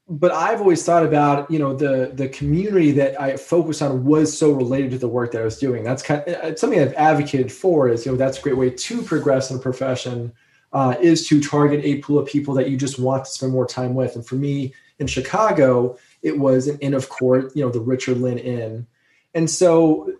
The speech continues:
but now I'm thinking to myself, okay, you know, so I've got this great pool of I P attorneys, and that's this pool of people that I know. But, you know, in terms of expanding my worldview, you know, now, you know, I'm doing different things to find different pools of people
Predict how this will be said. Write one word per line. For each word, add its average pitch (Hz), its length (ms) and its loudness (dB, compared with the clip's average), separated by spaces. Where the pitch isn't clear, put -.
but 180 180 2
now 240 400 2
I'm 185 120 2
thinking 180 160 2
to 175 60 0
myself, 160 320 2
okay, 170 320 2
you 151 120 4
know, 135 80 0
so 135 300 -6
I've 131 160 -4
got 147 180 0
this 143 120 0
great 147 320 4
pool 156 300 2
of 131 80 0
I 131 200 0
P 190 240 -4
attorneys, 127 500 0
and 135 80 -4
that's 147 300 -2
this 135 160 -6
pool 151 280 0
of 143 80 -2
people 147 280 0
that 123 100 -2
I 117 100 -4
know. 120 680 -2
But, 151 720 2
you 185 120 2
know, 151 180 2
in 151 140 -2
terms 180 360 -2
of 147 80 0
expanding 165 520 0
my 143 140 0
worldview, 131 920 2
you 151 40 -8
know, 139 120 -2
now, 147 720 2
you 160 60 0
know, 139 80 2
I'm 135 100 -2
doing 139 480 2
different 214 440 0
things 143 400 0
to 139 300 4
find 139 500 0
different 165 380 0
pools 139 260 0
of 123 80 -2
people 123 420 -12